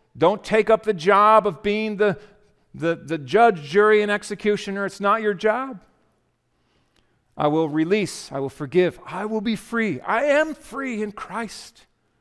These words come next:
I can do this. This is the sacrifice. This is part of what love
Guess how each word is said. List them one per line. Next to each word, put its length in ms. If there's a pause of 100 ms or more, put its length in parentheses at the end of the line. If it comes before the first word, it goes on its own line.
(260)
I 100
can 220
do 280
this. 440 (2000)
This 220
is 140
the 80
sacrifice. 920 (1300)
This 140
is 80
part 280
of 120
what 180
love 420